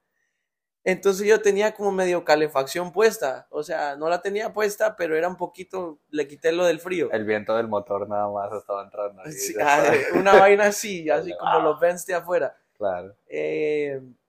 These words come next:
Speaker 1: y entonces dije yo, ya como esos días ya se puso caliente esos días, empecé, dije yo, "Qué raro, voy sudando", decía yo. Y nada, que ya el aire estaba, lo revisé en el trabajo, yo, nosotros tenemos,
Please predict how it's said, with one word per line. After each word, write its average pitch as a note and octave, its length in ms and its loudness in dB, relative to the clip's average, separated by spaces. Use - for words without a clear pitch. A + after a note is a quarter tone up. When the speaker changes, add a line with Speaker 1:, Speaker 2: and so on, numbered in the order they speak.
Speaker 1:
y C#3+ 160 -10
entonces D#3+ 360 -2
dije G#3 320 0
yo, D3 60 -8
ya E3 280 4
como F3+ 180 -4
esos F3+ 180 -8
días G3 160 -2
ya E3+ 100 -4
se F3 120 -8
puso F3+ 240 -8
caliente E3+ 420 -4
esos E3+ 180 -14
días, G#3+ 280 -8
empecé, C3+ 640 -6
dije D3+ 200 -14
yo, C#3+ 160 -10
"Qué C3+ 180 -14
raro, F#3 520 -4
voy D#3 160 -2
sudando", G3 520 -4
decía C#3 360 -4
yo. A#2+ 120 -8
Y D3 220 -6
nada, G#3 440 0
que E3+ 220 -2
ya D#3+ 240 0
el E3 100 -4
aire E3 640 -4
estaba, C3+ 460 -2
lo C3+ 160 -2
revisé C3+ 320 -2
en C3+ 60 -2
el C#3 120 -6
trabajo, C#3+ 340 0
yo, C3+ 200 -6
nosotros C3+ 420 -18
tenemos, C3 640 -12